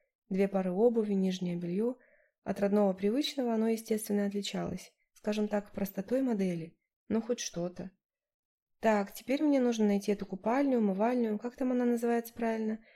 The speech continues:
Чувствую себя и вправду бомжом. "Пойдём поищем", хозяин сказал в конце коридора.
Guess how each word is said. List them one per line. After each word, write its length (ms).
Чувствую 340
себя 320
и 40
вправду 420
бомжом. 580
"Пойдём 460
поищем", 760
хозяин 400
сказал 320
в 60
конце 300
коридора. 600